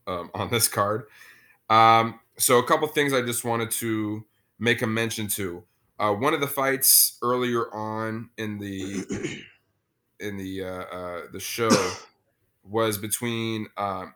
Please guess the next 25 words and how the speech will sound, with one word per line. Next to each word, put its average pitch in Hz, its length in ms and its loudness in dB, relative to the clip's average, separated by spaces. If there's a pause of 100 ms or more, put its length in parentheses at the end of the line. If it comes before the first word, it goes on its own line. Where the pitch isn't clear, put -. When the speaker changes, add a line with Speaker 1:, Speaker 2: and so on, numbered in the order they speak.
Speaker 1:
Elizeu 120 640 0
Zaleski 113 580 -2
dos 107 220 -2
Santos 147 920 -2 (240)
versus, 110 920 0
uh, 98 360 -2 (200)
Benoit 110 500 -4
Saint-Denis. 113 880 -4 (680)
And, 107 720 -4 (720)
um, 95 560 -6 (160)
dos 110 240 -2
Santos 151 380 -2
won 135 160 -4
by 123 80 -2
unanimous 117 420 -6
decision. 113 380 -4
The 113 80 -4
reason 139 220 0
I'm 120 100 -2
bringing 123 180 -4
this 110 180 -6
fight 120 300 -2
up 110 240 -6
is 107 160 -6
because 107 680 -8